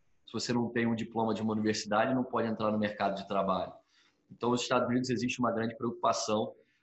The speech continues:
mas respondendo a sua pergunta, é totalmente possível você conseguir se tornar um atleta profissional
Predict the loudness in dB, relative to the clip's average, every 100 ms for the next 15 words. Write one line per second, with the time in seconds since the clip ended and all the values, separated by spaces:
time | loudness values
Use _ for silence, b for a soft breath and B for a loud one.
0 | -2 0 0 -2 0 0 -2 -4 -4 -4
1 | -4 -4 -4 -6 -6 B _ _ -4 -2
2 | 0 2 2 2 0 -2 -4 -4 -2 0
3 | 0 0 -4 -6 -6 -6 -6 -4 -4 -2
4 | -2 -2 -4 -2 0 0 0 0 0 -2
5 | -6 -6 -4 -2 2 4 4 2